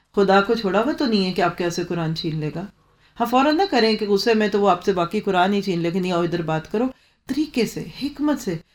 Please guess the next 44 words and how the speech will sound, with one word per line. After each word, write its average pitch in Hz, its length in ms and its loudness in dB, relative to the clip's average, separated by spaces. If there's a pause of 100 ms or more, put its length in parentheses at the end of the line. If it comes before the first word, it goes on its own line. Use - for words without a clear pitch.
(160)
मुझे 262 180 2
सब 349 320 2
बातों 269 260 2
में 262 160 2
जो 262 120 -2
चीज़ 226 380 -4
लग 180 180 0
रही 214 240 2
है 214 80 6
इस 202 100 0
parenting 196 540 0
के 196 260 2
topic 170 420 -4
को 202 80 -2
पढ़ते 196 360 -4
पढ़ाते 190 380 -2
हुए, 247 160 2 (280)
हिकमत 165 500 -6
है। 151 140 -12 (840)
कब, 254 420 4
कहाँ, 202 340 0
क्या 170 240 -2
करना 160 320 -10
है। 160 100 -12 (160)
मैं 196 80 0
आपको 208 160 -2
एक 220 120 -2
छोटी 233 160 -4
सी 220 120 -6
मिसाल 190 360 0
दूंगी। 185 360 -4 (300)
आप 233 120 6
देखिए 247 380 0
कि 262 140 -4
बाज़ 220 360 2
दफ़ा 254 200 0
हम 254 100 0
बच्चों 208 300 -2
के 226 80 -6
साथ 254 100 0
सख्ती 247 340 0
पे 262 80 -2
आते 269 200 -2
हैं, 285 120 0